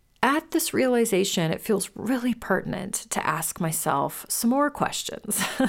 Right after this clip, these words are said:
<laughs> In case you haven't noticed, this episode is full of questions. This is a contemplation, right? And I'm not here to tell you how to do it. I'm here to say, "I'm with you in it. I am doing this by your side."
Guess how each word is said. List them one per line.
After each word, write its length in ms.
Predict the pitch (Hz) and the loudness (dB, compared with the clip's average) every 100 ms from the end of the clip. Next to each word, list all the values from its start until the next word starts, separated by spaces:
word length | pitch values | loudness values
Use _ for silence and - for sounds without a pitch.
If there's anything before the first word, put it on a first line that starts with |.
| - - - | 0 -16 -20
<laughs> 580 | _ - - - - - | _ -12 -12 -12 -14 -6
In 100 | 185 | 0
case 280 | 202 190 190 | 2 2 2
you 60 | |
haven't 220 | 170 170 | 0 0
noticed, 420 | 165 156 87 - - | -2 -2 -2 -2 0
this 200 | 180 196 | 0 0
episode 600 | 196 208 - 196 196 185 | 0 0 2 2 4 2
is 200 | 175 - | 0 -4
full 340 | - 156 156 | -2 2 4
of 120 | 160 | 2
questions. 760 | 160 156 - - - - - - | 2 0 0 -6 -10 -10 -8 -2
This 280 | 170 170 - | 0 0 -2
is 100 | 175 | -4
a 40 | |
contemplation, 880 | 165 165 160 165 160 156 - - - - _ - | -4 -2 -2 -4 -4 -4 -2 -4 -8 -16 _ -4
right? 260 | - 71 - | 0 0 -2
And 140 | - | -2
I'm 160 | 117 - | -2 0
not 220 | 175 - | 0 0
here 200 | 196 185 | 0 2
to 100 | 175 | 0
tell 240 | - 165 | 0 0
you 200 | 165 160 | 2 0
how 220 | 160 160 | 0 0
to 100 | 160 | 0
do 200 | 156 160 | 0 0
it. 220 | 147 - - | 0 -2 -4
I'm 160 | 175 165 | -4 -2
here 260 | 151 160 | -2 -2
to 160 | 160 - | -2 -6
say, 460 | - - - - - | -2 0 0 -2 -4
"I'm 360 | 165 160 156 | -2 0 -2
with 280 | 156 160 160 | 0 -2 -2
you 420 | 151 - - - - - | -2 0 -2 -4 -8 -6
in 140 | 160 | -4
it. 180 | - - - | -4 -8 -8
I 120 | 160 | -6
am 220 | - - - | -4 -4 -2
doing 340 | - 143 - | -2 -2 -2
this 380 | 80 120 - - _ _ _ | -4 -6 -8 -12 _ _ _
by 160 | - - | -4 -4
your 140 | - | -4
side." 480 | - - - - 165 | -4 -4 -4 -8 -12